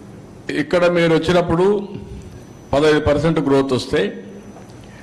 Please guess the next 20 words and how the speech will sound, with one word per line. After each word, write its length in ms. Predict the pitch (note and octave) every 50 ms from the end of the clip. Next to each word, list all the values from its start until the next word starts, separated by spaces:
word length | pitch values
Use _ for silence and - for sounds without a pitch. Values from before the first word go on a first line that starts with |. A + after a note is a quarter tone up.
| - - - - - - - - - - - - - A#2+
ఇవి 140 | C3+ C#3+ D#3 - - C#3+ C#3
లాభాలు 500 | C#3 D3+ E3+ F3 E3+ F3+ F3+ F3 F3 E3+ E3
ఏంటంటే 420 | D#3+ D3+ D3+ D3+ D3 C#3+ C#3+ E3+ F#3+ G#3+ A3 - - - - - - - - - - - - - - - - - - - -
పద్దెనిమిది 480 | D3 C#3+ C#3 D#3+ F3 F3+ F3 F3 E3+ E3+ E3+
పాయింట్ 320 | D#3+ D#3 D#3 D#3 D#3 D#3 D3+ D3
నాలుగు 320 | C#3+ C#3+ C#3+ C#3+ D3 C#3+ C#3+ C#3 C#3 C#3
ఏడు 180 | C#3 C3+ D3 D3+ D#3 - - - - - - - - - - - - - - - - - - - - - - - - - - - - - A#2+ B2+
లక్షల 320 | C#3 - - E3 D#3+ D#3 D#3 D#3 -
కోట్ల 240 | C#3+ C#3+ C#3 - C#3 C3+
రూపాయలు 360 | C3+ C3+ C#3 C3+ C#3 D3 D3+ C#3 C3
జిఎస్డిపి 500 | C3+ C#3 C3+ C3+ - - C3 B2 C#3+ C#3 C#3
తయారవుతుంది 560 | C3 A#2+ A2+ G#2+ G#2 G2 - E2+ E2 E2 E2 - - - - - - - - C3
నెక్స్ట్ 200 | B2 A#2+ - - C#3
ఇయర్కి, 260 | A#2+ G#2+ G2 - - - - - - - - - - - - - - - - - - - - - - - - - - - - - - - - - - A#2+ C3
ఈ 20 | C#3+ D3+
ఇయర్ 160 | D3+ D#3 D3+ D3 D3
కాకుండా 280 | C#3+ C#3 - D3+ D#3 C#3+
నెక్స్ట్ 180 | B2+ - - A#2+
ఇయర్కి. 240 | G2+ F2 - - - - - - - - - - - - - - - - - - - - - - - A#2
దీనివల్ల 460 | D3 E3 E3+ E3+ E3+ D#3+ E3+ F3+ G3